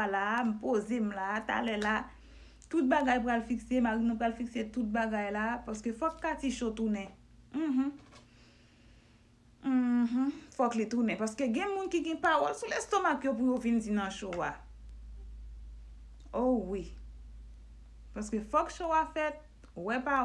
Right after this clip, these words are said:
wè, fòk show a la, byentou la pou show a retounen sou beton an, pou nou vin distrè nou. Ok?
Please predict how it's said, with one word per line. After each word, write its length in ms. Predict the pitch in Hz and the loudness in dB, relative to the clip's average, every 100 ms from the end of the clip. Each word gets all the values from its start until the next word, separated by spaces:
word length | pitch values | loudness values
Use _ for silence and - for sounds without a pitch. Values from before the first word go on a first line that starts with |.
| 247 | 0
wè, 260 | 247 262 - - - - - - | -2 -4 -6 -18 -20 -20 -20 -8
fòk 200 | 233 240 | -6 -6
show 240 | - 233 220 | -6 -2 0
a 80 | 220 | 0
la, 180 | 202 190 190 170 - | 0 0 -2 -6 -4
byentou 420 | 226 247 254 220 | 0 0 0 -2
la 160 | 214 214 | -2 -2
pou 80 | 226 | -4
show 240 | 214 220 180 | -6 -2 -2
a 80 | 180 | -2
retounen 440 | 185 185 254 254 | -4 0 2 2
sou 220 | 233 233 226 | 2 0 0
beton 400 | 233 220 220 226 | 0 -2 -2 0
an, 160 | 247 - - - - | -2 -6 -14 -16 -8
pou 160 | 381 403 | -4 -2
nou 160 | 403 | -2
vin 160 | 392 359 | -2 -2
distrè 320 | 359 - 339 320 | -4 -2 -2 0
nou. 240 | 339 285 - - - - - - - - - | 0 -2 -4 -14 -18 -18 -20 -20 -20 -20 -10
Ok? 220 | 226 214 | -6 -2